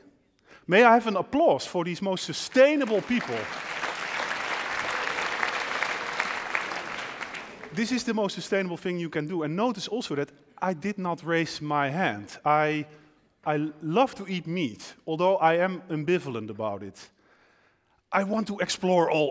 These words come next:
options. Uh, so we should also eat more insects, really, especially in the western part of the world.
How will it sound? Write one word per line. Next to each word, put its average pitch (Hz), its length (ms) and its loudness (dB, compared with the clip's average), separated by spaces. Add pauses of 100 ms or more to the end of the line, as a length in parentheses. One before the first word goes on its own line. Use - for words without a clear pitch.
options. - 540 -14 (420)
Uh, 139 180 2
so 175 360 4
we 170 200 -4
should 160 220 -4
also 175 480 0
eat 165 260 -4
more 139 320 -2
insects, 196 600 -6 (140)
really, 127 460 -2 (300)
especially 214 480 2
in 190 80 0
the 180 60 0
western 165 340 0
part 113 240 -2
of 104 80 -12
the 110 60 -12
world. 98 360 -10